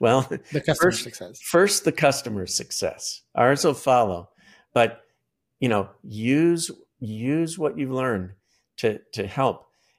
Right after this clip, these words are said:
Speaker 1: And, um, and, and, you know, s-, somewhat selfishly, we can use that in our own content and our marketing. We've got lots of verbatim understanding now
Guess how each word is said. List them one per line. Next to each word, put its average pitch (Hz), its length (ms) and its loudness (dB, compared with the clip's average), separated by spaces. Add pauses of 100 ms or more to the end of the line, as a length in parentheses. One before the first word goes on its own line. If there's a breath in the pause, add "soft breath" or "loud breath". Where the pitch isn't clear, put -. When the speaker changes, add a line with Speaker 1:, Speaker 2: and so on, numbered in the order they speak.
(140)
Speaker 1:
And, 104 580 0
um, 98 520 -4 (800)
and, 160 220 0
and, 151 400 -4
you - 240 -4
know, 113 240 -2 (140)
s-, - 260 -6
somewhat 139 420 2
selfishly, 127 600 0 (500 soft breath)
we 127 140 2
can 110 180 -2
use 110 280 -4
that 113 260 2
in 113 160 -4
our 113 240 -2
own 117 560 0 (420)
content 120 520 -4 (280)
and 101 140 -2
our 98 100 -2
marketing. 107 680 -4
We've 107 160 -8
got 104 220 -2
lots 110 260 -2
of 110 100 -6
verbatim 107 680 -2 (580)
understanding 104 1000 -2
now 92 420 -10